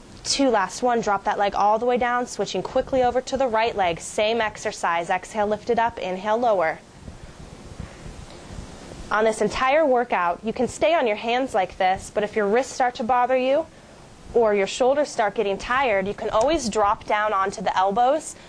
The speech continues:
You're getting the exact same workout here, just giving those arms and wrists a rest.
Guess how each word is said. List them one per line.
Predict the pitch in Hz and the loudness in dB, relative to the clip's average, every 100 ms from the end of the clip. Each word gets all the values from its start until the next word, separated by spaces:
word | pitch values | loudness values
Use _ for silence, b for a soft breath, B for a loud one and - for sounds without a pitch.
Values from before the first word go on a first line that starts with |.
| B | B
You're | 220 | -2
getting | 214 208 | 0 2
the | 190 | 0
exact | 180 190 202 220 - | -2 0 0 0 -4
same | - 262 254 | -2 0 2
workout | 233 247 247 196 | 2 2 2 0
here, | - 202 | 0 -2
just | 190 202 - | -2 -6 -2
giving | 214 214 | 0 2
those | 208 208 | 0 0
arms | 208 202 214 214 | 0 0 0 -2
and | 196 | -2
wrists | 196 - 214 | -2 -2 -4
a | |
rest. | 190 185 165 - - - | 0 0 -2 -6 -10 -12